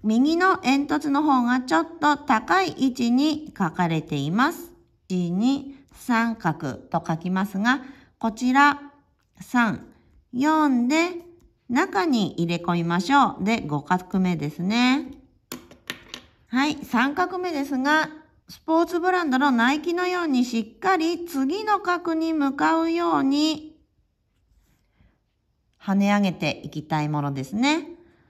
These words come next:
で、しっかり引っ掛けて内側に来て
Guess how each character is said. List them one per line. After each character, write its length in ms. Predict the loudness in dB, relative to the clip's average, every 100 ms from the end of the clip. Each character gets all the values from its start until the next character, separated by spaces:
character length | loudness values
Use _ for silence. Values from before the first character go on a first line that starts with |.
| _ -4
で、 320 | -2 -2 -10
し 480 | -20 -14 -8 -8 -6
っ 20 |
か 140 | -2
り 180 | 0 0
引 100 | -2
っ 20 |
掛 200 | -2 -4
け 140 | -2 -4
て 400 | 0 2 0 -2
内 400 | -6 -4 -4 -4 -8 -14
側 240 | -4 0 0
に 140 | -2
来 160 | -4 -2
て 300 | 0 -2